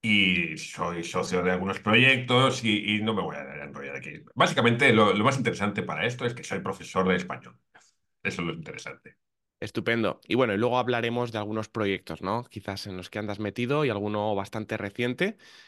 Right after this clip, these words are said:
Speaker 1: Sí.
Speaker 2: Pero vamos primero con la palabra que has propuesto, que es una cualidad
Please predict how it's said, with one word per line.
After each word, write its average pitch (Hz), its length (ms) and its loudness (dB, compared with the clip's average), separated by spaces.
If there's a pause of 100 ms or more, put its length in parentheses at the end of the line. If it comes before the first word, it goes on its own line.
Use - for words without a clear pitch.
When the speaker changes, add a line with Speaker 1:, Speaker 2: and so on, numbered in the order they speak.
(140)
Speaker 1:
Sí. - 220 -20
Speaker 2:
Pero 190 340 2
vamos 131 480 -2
primero 143 360 0
con 143 160 0
la 117 120 -2
palabra 113 400 0
que 113 80 -6
has 113 100 -8
propuesto, 127 680 -2 (220)
que 101 340 -2
es - 180 -6
una 135 140 -2
cualidad 131 680 0